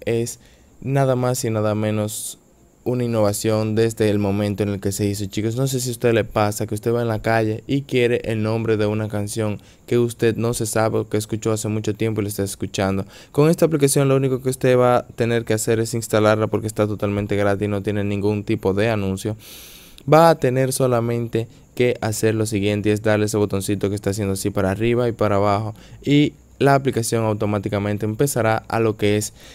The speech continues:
la búsqueda de esa canción. Y si, y no se preocupe que si usted no tiene internet,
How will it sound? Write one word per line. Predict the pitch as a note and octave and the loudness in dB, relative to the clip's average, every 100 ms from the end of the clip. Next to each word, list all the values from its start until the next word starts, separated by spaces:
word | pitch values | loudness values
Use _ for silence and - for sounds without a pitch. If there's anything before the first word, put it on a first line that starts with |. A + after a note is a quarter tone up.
| - | -10
la | - B2 B2+ B2 | 0 4 4 4
búsqueda | B2 B2 - B2+ A#2 | 2 0 4 4 6
de | G#2+ G#2+ | 4 4
esa | A2 A2+ | 2 0
canción. | G#2+ A2 B2 | -2 0 -2
Y | C3 | 0
si, | C#3 - | -2 0
y | C3+ | 0
no | C#3+ | 0
se | D3 | 0
preocupe | C#3 C#3 C3+ A#2+ | 0 2 0 -2
que | B2 | -4
si | A#2 | -4
usted | C3 | -2
no | B2+ | -2
tiene | B2+ C3 | 0 -2
internet, | B2 A#2 A2+ A2+ | 0 0 0 0